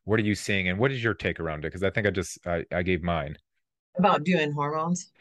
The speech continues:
Speaker 1: Yeah, just in general, like, what are you hearing? What, I mean, it's sexually, I know in, in so, so,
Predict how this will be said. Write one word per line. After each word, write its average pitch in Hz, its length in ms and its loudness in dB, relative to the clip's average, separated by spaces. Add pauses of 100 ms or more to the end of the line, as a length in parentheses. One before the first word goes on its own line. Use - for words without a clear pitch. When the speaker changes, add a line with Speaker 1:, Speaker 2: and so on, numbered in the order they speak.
(160)
Speaker 1:
Yeah, 156 260 8
just 139 200 0
in 143 100 2
general, 117 300 6
like, 107 160 4
what 135 100 6
are 139 40 4
you 135 120 4
hearing? 92 400 2
What, 101 160 2
I 104 120 -2
mean, 104 160 -2
it's 101 260 -2
sexually, 107 420 0
I 98 120 2
know 107 260 2
in, 95 220 -4
in 95 240 -6 (500)
so, 123 200 4
so, - 260 -4